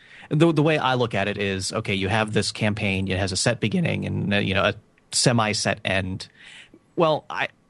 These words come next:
it kind of puts me on the clock, personally, is how, how I, now, of course, this game doesn't exist in a playable form yet, so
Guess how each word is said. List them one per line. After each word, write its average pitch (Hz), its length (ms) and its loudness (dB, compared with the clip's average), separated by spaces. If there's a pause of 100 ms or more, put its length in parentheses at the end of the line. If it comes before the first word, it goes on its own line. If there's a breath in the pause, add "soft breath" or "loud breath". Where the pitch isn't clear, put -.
(260)
it 170 160 -6
kind 214 200 2
of 214 80 -4
puts - 240 0
me 156 100 2
on 143 140 4
the 113 60 2
clock, - 520 -2 (140)
personally, 107 440 0
is 98 100 -2
how, 101 180 2
how 98 220 0
I, 98 140 0
now, 117 340 0
of 135 140 -2
course, 101 360 0 (160)
this 113 240 0
game 98 380 0
doesn't 104 280 0 (500)
exist 101 360 -2
in 98 60 -6
a - 20 -4
playable 98 320 -2
form 95 260 -2
yet, - 160 -4
so - 160 -2